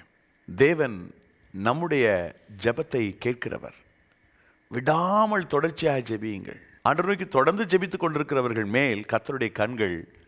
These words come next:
விழிப்பாய் இருக்கும். ஜெபிக்கிறவங்கள பாருங்களேன், அவங்கள காப்பாற்றுறதற்கு, அவங்களுக்கு உதவி செய்கிறதற்கு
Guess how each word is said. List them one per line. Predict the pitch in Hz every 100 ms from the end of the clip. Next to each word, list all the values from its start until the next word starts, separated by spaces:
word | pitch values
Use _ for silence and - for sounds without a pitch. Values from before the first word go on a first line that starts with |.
| _ _ _ _ -
விழிப்பாய் | 104 131 143 135 123
இருக்கும். | 101 87 - - _ _ _
ஜெபிக்கிறவங்கள | 107 147 202 214 165 127 107
பாருங்களேன், | 101 104 98 92 98 - - _ _ _ _ - _ -
அவங்கள | 110 131 127 110 98
காப்பாற்றுறதற்கு, | - 123 165 - 175 165 165 156 147 170
அவங்களுக்கு | 151 110 107 92 101
உதவி | 160 202
செய்கிறதற்கு | - 175 156 143 135 147